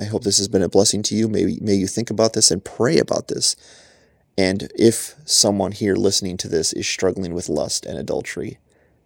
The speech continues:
then they do what's necessary. Take it to God and confess it. And then by God's grace, immediately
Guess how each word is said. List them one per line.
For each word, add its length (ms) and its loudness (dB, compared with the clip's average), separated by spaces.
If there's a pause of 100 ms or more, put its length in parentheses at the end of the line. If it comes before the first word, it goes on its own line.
(140)
then 300 -4
they 160 4
do 160 4
what's 200 2
necessary. 460 0
Take 260 2
it 60 -12
to 80 -2
God 240 2
and 100 -4
confess 440 0
it. 200 -4 (1120)
And 140 2
then 120 4
by 120 4
God's 340 2
grace, 340 -2
immediately 920 -2